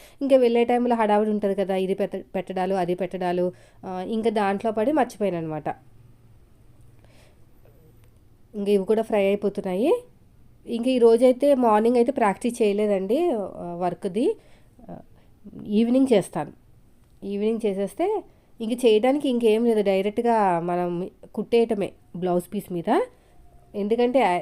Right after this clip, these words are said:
నాకు already ఎక్స్పీరియన్స్ ఉంది, only మగ్గం వర్క్ సూదితోనే ఎక్స్పీరియన్స్ లేదు. ఇప్పుడు అది నేర్చుకునే దానికన్నా సూదితోనే మనం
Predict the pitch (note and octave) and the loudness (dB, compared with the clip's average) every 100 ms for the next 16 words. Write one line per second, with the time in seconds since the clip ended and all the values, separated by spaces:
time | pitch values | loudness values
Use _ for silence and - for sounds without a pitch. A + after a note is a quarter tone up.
0 | - F3 E3+ E3+ F#3+ E3 D#3+ F#3 C#4+ B3 | -6 -8 -8 -4 -4 -2 -2 0 0 0
1 | - C4 C4 B3+ A#3 A#3+ G4 B4 G4+ A#3 | -2 0 0 0 -2 2 4 4 2 0
2 | A#3 A#3+ C#4+ C4 G#3 F#3 F#3 B3 A#3 A3+ | 0 0 0 2 0 0 0 0 0 -2
3 | A3+ B3 A#3+ A3+ G#3 A3+ A3+ F4+ G4+ B3 | -2 -6 -4 -6 -2 -2 2 2 0 -2
4 | - A3 G#3+ G#3 G3 G#3 G#3 G3 G3 F#3 | -4 -4 -2 -2 -2 -2 -2 -2 -2 -4
5 | - A3 A3 G#3+ G#3 G#3 G#3+ C4 G#4+ - | -6 -6 -4 -2 -2 -4 -4 -2 -4 -4
6 | A3 G3+ G#3+ A3 D4 D4+ - - - G3 | -4 -4 -2 0 0 -2 -8 -20 -8 -6
7 | G3 F#3 F3 | -4 -4 -6